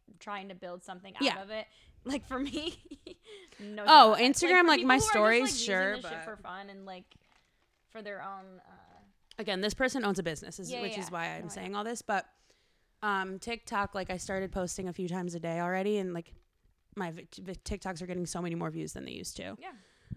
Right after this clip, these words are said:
Speaker 2: Um,
Speaker 1: works. It's just consistency.
Speaker 2: it's
Speaker 1: It's hard
Speaker 2: consistency.
Speaker 1: to stay consistent when you don't get a lot in return.
Speaker 2: Yes.
Speaker 1: You know, or what you're looking for in return. Um, someone
Speaker 2: It's
Speaker 1: else
Speaker 2: also the luck of
Speaker 1: said
Speaker 2: the draw at
Speaker 1: Yeah,
Speaker 2: the end of the day.
Speaker 1: true.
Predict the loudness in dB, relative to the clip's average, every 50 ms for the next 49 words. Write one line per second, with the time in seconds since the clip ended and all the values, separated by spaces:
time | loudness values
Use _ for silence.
0 | -8 -4 -2 0 0 0 0 -2 -6 -8 -10 -12 -14 -16 -18 _ -20 -20 -20 -20
1 | -18 -16 -16 -16 -14 -16 -16 -14 -14 -14 -14 -14 -16 -18 -16 -4 -4 -4 -2 -2
2 | -4 -4 -2 -2 -4 -4 -6 -10 -10 -10 -12 -12 -12 -16 _ _ _ _ _ _
3 | _ -18 -16 -10 -10 -10 -8 -8 -10 -10 -10 -10 -10 -10 -12 -12 -12 -12 -12 -10
4 | -10 -10 -12 -12 -14 -14 -14 -14 -14 -14 -16 -18 _ _ _ _ _ _ _ -16
5 | -14 -12 -10 -10 -10 -12 -14 -16 _ _ _ _ _ _ -16 -16 -14 -14 -14 -14
6 | -14 -14 -16 -18 -20 -20 -20 -20 -20 _ -8 -4 0 0 0 0 0 -2 -4 -4
7 | -4 -6 -6 -6 -6 -6 -6 -2 -2 -2 -2 -2 -6 -10 -12 -6 -4 -4 -4 -4
8 | -8 -16 -18 -18 -18 -20 -20 -20 -20 _ _ _ -6 -4 -2 0 0 0 -2 -2
9 | -4 -6 -8 -10 -16 -20 _ -20 -20 _ -12 -8 -4 -4 -2 -2 0 0 0 -2
10 | -2 0 2 4 6 8 8 8 8 6 6 6 4 2 0 -2 -2 -2 -4 -4
11 | -6 _ _ -18 -18 -18 -18 -16 -16 -14 -14 -12 -12 -12 -10 -10 -10 -8 -8 -6
12 | -6 -6 -8 -10